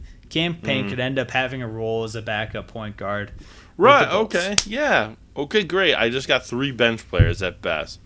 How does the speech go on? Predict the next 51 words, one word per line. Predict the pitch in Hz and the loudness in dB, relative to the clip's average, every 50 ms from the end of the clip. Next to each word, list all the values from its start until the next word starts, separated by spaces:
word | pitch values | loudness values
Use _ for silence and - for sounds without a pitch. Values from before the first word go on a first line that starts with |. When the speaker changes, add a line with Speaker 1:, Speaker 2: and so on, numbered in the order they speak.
| - - - | -4 6 8
Speaker 1:
No, | 190 202 175 135 | 10 10 10 10
I'm, | |
Speaker 2:
I | 123 127 143 | 8 6 6
mean | 147 147 - - - - - - - - | 6 2 0 -2 -6 -12 -20 -18 -12 -6
Speaker 1:
you, | 135 151 151 | -6 -6 -4
you | 139 135 160 170 170 | -4 -2 -2 0 2
know | 160 151 143 | 2 2 2
what | 131 110 | 0 -2
I'm | 104 98 | -6 -8
saying, | - - - - - - | -10 -12 -14 -16 -18 -20
though. | - - - - - - - - - | -20 -20 -20 -20 -20 -20 -20 -16 -14
Like, | 110 104 104 | -10 -4 -2
you | 120 127 | 0 2
Speaker 2:
Yeah. | 113 92 78 67 65 - - - - - - - - - - - | 2 2 2 -2 -6 -10 -14 -18 -20 -20 -20 -20 -20 -18 -10 -4
Speaker 1:
I'm | 123 127 131 139 147 | 0 0 2 2 0
an | 143 139 131 | -2 -4 -6
agree-, | 127 113 117 113 104 101 101 95 | -8 -10 -10 -12 -12 -12 -12 -10
I'm | 123 117 113 113 113 | -8 -8 -8 -8 -10
agreeing | 110 107 107 95 87 78 69 65 - | -12 -12 -12 -12 -14 -16 -18 -20 -20
with | - - - | -20 -20 -20
you | 69 69 - | -20 -20 -20
for | - - - | -20 -18 -18
s-, | 101 - - - | -18 -18 -14 -8
Speaker 2:
No, | 117 123 131 | -2 2 4
Speaker 1:
for | 135 131 | 6 6
Speaker 2:
I | 131 131 | 6 6
Speaker 1:
sure. | 127 120 | 4 4
Speaker 2:
know, | 104 82 80 85 90 - | 2 0 -2 -4 -2 0
but | 110 107 | 0 0
no, | 120 120 107 98 | 2 2 2 2
I'm | 95 98 | 2 0
just | 101 104 - - | -2 -4 -4 -4
getting | 107 101 | -2 0
back | 101 98 92 95 | 0 0 0 0
to, | - 98 | -2 -2
like, | 90 82 85 82 - - | -2 -2 -4 -4 -2 0
yeah, | 113 98 87 92 | 2 2 2 0
great. | - 107 101 92 78 | -2 -2 -2 -2 -2
I've | 71 95 104 101 - | 0 -2 -2 -2 -2
gotten | 113 110 107 98 95 98 - - - - - - - - | 0 0 0 0 -2 -6 -10 -14 -20 -20 -20 -20 -20 -12
three | - 120 131 131 | -6 -4 -2 -2
bench | 120 113 117 113 110 - - | 0 0 0 0 0 -2 -4
players | - 98 95 95 92 92 - | -2 -2 0 0 -2 -2 -4
for | - 101 92 87 | -6 -4 -4 -4
a | 85 | -4
first | - - - 110 104 104 107 107 - | -4 -4 -2 -2 0 0 -2 -4 -6
round | - 104 101 95 95 95 | -4 -2 -2 -2 -4 -6
pick | - 98 92 92 90 87 - 92 | -6 -4 -2 -2 -2 -2 -4 -6
and, | 90 87 | -8 -6
like, | 85 82 82 - - - - - - - - - - - - - - - - - - - | -6 -6 -6 -8 -10 -14 -20 -20 -20 -20 -20 -20 -20 -20 -20 -20 -20 -20 -12 -8 -8 -6
my, | - - 92 90 87 87 85 80 | -6 -4 -4 -4 -2 -4 -6 -8